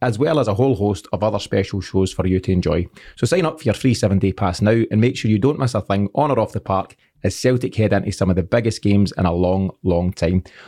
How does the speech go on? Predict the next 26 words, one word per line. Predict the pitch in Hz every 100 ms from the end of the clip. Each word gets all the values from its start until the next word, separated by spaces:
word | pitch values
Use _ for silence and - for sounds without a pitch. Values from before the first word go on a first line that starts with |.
| -
All | - 175
information | 160 127 113 139 139 160 -
and | 104
our | 98
sixty-second | - 156 - 127 120 113 98
sign-up | - 131 113
process | 135 135 139 127
can | -
be | 104
found | 104 120 120 117 -
at | 92
the |
Celtic | 101 160 165 92
Exchange | - - 110 104 101
dot | - 143
supercast | - 110 104 - 107 104 -
dot | 143 92 -
com. | - 85 - - _ - - - _ _ _ _
The | -
transfer | 120 180 196 190
window | 160 156 139
closed, | - 143 170 - - _
slash | - 110 101 - -
slammed | - 101 98
shut, | - 120
Paddy, | - 127 135